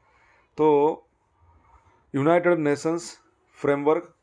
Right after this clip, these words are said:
કન્વેન્શન on ક્લાઇમેટ ચેન્જ, કોપ નાઇન્ટીનની ઓગણત્રીસમી કોન્ફરન્સ અજરબૈજાનના બાકુમાં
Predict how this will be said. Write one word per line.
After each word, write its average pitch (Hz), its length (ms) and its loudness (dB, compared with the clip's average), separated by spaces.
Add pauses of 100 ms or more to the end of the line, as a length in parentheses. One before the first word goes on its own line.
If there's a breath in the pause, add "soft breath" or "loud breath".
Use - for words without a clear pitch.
(140)
કન્વેન્શન 156 580 -4
on 135 440 -4
ક્લાઇમેટ 127 400 -4
ચેન્જ, 110 400 -10 (1200 soft breath)
કોપ 160 260 -2
નાઇન્ટીનની 147 560 -4
ઓગણત્રીસમી 139 600 -6
કોન્ફરન્સ 127 560 -8
અજરબૈજાનના 123 680 -6
બાકુમાં 110 680 -10